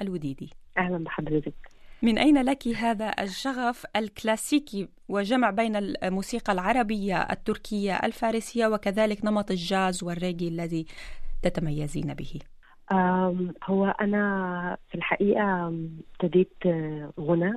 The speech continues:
Speaker 2: تحديدا في ألفين وثمانية لما دخلت فرقة الورشة. فرقة الورشة هي فرقة مسرحية، يعني بتشتغل على الفنان مش بس غنى و-، و-، وتمثيل، بس أداء حركي وحكي. فكانت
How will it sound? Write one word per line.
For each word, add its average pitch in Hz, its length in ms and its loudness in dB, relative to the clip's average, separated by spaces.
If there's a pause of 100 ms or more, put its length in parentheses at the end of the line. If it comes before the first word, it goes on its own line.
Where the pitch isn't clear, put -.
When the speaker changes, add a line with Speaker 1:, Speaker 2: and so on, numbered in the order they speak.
(380)
Speaker 2:
تحديدا 185 640 2
في 160 100 -2
ألفين 170 280 0
وثمانية 170 520 2
لما 170 260 -2
دخلت 156 320 -4
فرقة - 280 -2 (140)
الورشة. 160 560 0
فرقة 160 220 2
الورشة 165 280 2
هي 170 260 0
فرقة 165 240 -2
مسرحية، 175 840 0 (380)
يعني 170 160 4
بتشتغل 185 480 -2
على 170 180 0
الفنان 170 520 2
مش 170 300 0
بس 170 260 2
غنى 170 440 4
و-، 160 140 2 (640)
و-، 147 460 -6
وتمثيل، 185 600 0
بس 180 380 -4
أداء 175 240 2
حركي 170 600 -2
وحكي. 160 520 -6 (580)
فكانت 202 380 4